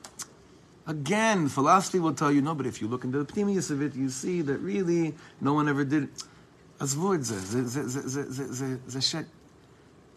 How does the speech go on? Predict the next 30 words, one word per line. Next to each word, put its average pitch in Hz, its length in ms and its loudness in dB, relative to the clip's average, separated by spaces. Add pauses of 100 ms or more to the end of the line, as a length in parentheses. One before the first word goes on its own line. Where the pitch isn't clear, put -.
(120)
Adam 156 220 0
HaRishon, 160 460 4
the 120 100 0
light 147 240 4
of 139 100 0
Shabbos 147 460 2
hovering 147 360 0
over 165 260 0
him, 127 140 2
brought 127 340 2
him 170 140 -2
to 131 140 0
a 120 60 2
place 165 380 -2
of 131 100 -4
saying, 151 300 -4
"My - 280 10
God, 135 340 -6 (800)
I 117 100 -6
so 147 460 -2
regret 127 720 -4 (600)
that 113 120 -4
I 120 220 -2
ever 139 220 -2
got 127 200 0
involved 127 380 -2
with 113 120 -10
this. 104 220 -6
With, 104 140 -8 (100)
I, - 240 -12